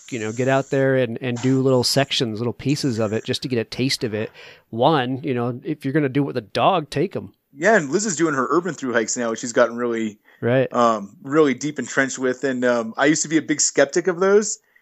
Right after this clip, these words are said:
Speaker 2: until she came to the Northwest and did a couple, and I hiked with her a couple different days, and I was like, "You know what? This is a great way for someone who maybe doesn't wanna have to go sleep out in the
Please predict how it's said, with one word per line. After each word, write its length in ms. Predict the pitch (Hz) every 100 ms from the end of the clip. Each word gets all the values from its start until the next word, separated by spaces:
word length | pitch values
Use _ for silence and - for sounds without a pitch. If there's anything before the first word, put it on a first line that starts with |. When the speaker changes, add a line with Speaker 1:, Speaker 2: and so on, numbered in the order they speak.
| _ _ -
Speaker 2:
until 560 | 131 131 123 156 147
she 160 | 139 156
came 220 | 151 147
to 60 | 143
the 60 |
Northwest 480 | 143 143 135 139 -
and 60 | 151
did 100 | 151
a 60 |
couple, 360 | 147 151 156 165
and 100 | 139
I 100 | 113
hiked 180 | 131 147
with 80 |
her 100 | 147
a 40 | 147
couple 240 | 156 -
different 260 | 147 151 143
days, 220 | 147 160
and 60 | 160
I 20 |
was 100 | 143
like, 180 | 131 127
"You 60 |
know 120 | 139
what? 280 | 139 151 180 _ _ _ _ _ _
This 160 | 147 135
is 80 | 160
a 40 | 160
great 300 | 127 143 147
way 160 | 151
for 160 | 143 139
someone 440 | - 139 135 131
who 460 | 127 143 131 123 120 -
maybe 280 | 131 135
doesn't 360 | 123 131 127 135
wanna 220 | 131 131
have 160 | 123 123
to 100 | 123
go 160 | 131
sleep 280 | 123 - 131
out 100 | 127
in 40 |
the 60 | 131